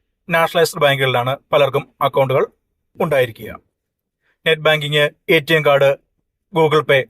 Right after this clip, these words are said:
തുടങ്ങിയ കാര്യങ്ങൾ നമ്മൾ സ്ഥിരമായി യൂസ് ചെയ്യുന്നവരാണ്. എന്നാൽ ഇപ്പോൾ നമ്മൾക്ക്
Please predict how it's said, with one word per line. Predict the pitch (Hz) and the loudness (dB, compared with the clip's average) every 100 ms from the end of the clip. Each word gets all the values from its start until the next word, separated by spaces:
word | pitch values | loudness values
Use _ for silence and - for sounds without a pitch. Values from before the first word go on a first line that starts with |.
| - | -4
തുടങ്ങിയ | 165 160 160 151 | 0 2 2 2
കാര്യങ്ങൾ | 143 139 151 - | 0 0 -4 -2
നമ്മൾ | 139 135 _ _ _ | -2 -2 _ _ _
സ്ഥിരമായി | - 160 151 147 151 _ | -2 0 2 0 -2 _
യൂസ് | 156 147 | -4 -2
ചെയ്യുന്നവരാണ്. | 143 131 123 110 - 78 _ _ _ _ _ _ _ _ - | -2 0 0 -4 -8 -20 _ _ _ _ _ _ _ _ -2
എന്നാൽ | 208 180 165 - _ _ - | 0 2 0 -4 _ _ -10
ഇപ്പോൾ | 214 208 196 | 0 0 2
നമ്മൾക്ക് | 156 147 135 139 | 0 -2 0 0